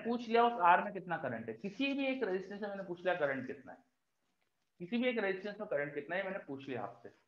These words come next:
तो इसके लिए अपन क्या कर सकते हैं, यहाँ देखिए दो ही cell है, जो सेल्स का number कम होता है, दो या तीन, बस इतना ही होता है। इस तरह के cases में थोड़ा जल्दी result मिल सकता है by superposition principle,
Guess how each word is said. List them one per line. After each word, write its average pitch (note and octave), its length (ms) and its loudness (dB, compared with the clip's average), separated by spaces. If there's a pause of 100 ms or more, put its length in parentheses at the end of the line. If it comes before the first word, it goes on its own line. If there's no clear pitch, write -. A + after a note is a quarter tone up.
(520)
तो A#3+ 80 8
इसके A#3 260 0
लिए C4 100 8
अपन B3 260 10
क्या B3 120 10
कर A#3 120 10
सकते F#3+ 320 4
हैं, - 240 -2 (360)
यहाँ F3+ 280 4
देखिए A#3+ 280 0
दो F3+ 160 6
ही A#3 140 4
cell C3 240 4
है, - 300 -6 (260)
जो G3+ 140 6
सेल्स G#3 360 8
का B3+ 80 8
number A3+ 340 4
कम G#3+ 140 6
होता E3+ 280 8
है, C3 180 8
दो E3+ 400 6
या F3 140 8 (100)
तीन, E3 340 -2
बस F3 180 0
इतना F3 220 0
ही F3+ 60 2
होता A#2+ 260 0
है। - 1040 -8
इस A#3 120 -4
तरह A#3+ 140 6
के A#3+ 120 -2
cases G3+ 420 0
में - 320 -4 (240)
थोड़ा A3+ 160 8
जल्दी F#3 340 4
result A3+ 300 4
मिल A3 160 -2
सकता A3 260 4
है G#3+ 100 8
by G#3+ 120 6
superposition E3 580 -2
principle, A#2 460 -10